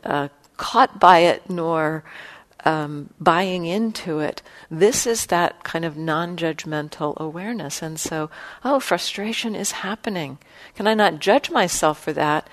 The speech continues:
And can I not, uh, express it in the world?"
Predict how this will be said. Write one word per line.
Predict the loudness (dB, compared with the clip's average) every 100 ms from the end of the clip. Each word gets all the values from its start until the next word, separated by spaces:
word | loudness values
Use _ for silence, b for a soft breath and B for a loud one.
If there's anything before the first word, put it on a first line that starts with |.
| B B -6
And | -6
can | -4 -4
I | -2
not, | -2 0 2 2 0 -10 b b b b b -2
uh, | 0 2
express | 0 -2 2 2 2 4
it | 4 4 _
in | 2 2
the | 2 -4
world?" | -2 -2 -2 -6